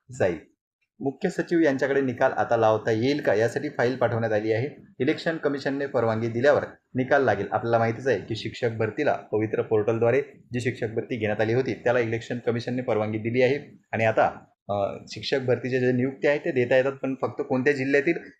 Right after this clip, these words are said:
ज्या ज्या जिल्ह्यामध्ये परीक्षा पार पडलेली आहे त्या, ज्या ज्या जिल्ह्यामध्ये इलेक्शन पार पडलेले आहेत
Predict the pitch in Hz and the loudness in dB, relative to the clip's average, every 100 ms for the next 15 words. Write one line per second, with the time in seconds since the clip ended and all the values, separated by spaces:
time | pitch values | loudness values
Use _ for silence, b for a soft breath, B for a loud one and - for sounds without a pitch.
0 | - 120 131 139 156 120 123 127 123 123 | -2 4 4 4 2 0 0 2 2 0
1 | 110 110 113 104 107 110 127 147 147 92 | -2 -2 -2 -2 -2 0 2 4 2 0
2 | - - _ _ 127 113 107 101 127 131 | -8 -20 _ _ 2 4 2 2 4 4
3 | 156 151 120 123 143 135 95 123 170 - | 4 2 0 0 2 0 0 -2 -2 -2
4 | 175 156 113 113 107 110 110 | 0 2 2 0 0 2 2